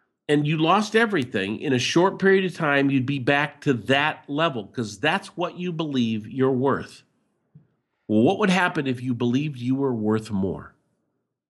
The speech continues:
All of a sudden, you'll find a way to get it. It's amazing.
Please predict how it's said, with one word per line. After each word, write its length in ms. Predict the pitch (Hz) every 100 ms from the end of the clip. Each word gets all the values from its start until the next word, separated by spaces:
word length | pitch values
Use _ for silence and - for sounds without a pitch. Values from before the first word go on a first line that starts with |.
| _ _ _ _ _ _
All 220 | 104 131 165
of 80 |
a 60 | 160
sudden, 520 | - 151 117 107 113 - _
you'll 260 | 117 113
find 360 | 110 117 117 113
a 60 | 123
way 200 | 101 92
to 100 | 95
get 240 | 101 120
it. 160 | 92 -
It's 280 | 110 110 - -
amazing. 840 | 107 98 98 120 147 120 90 -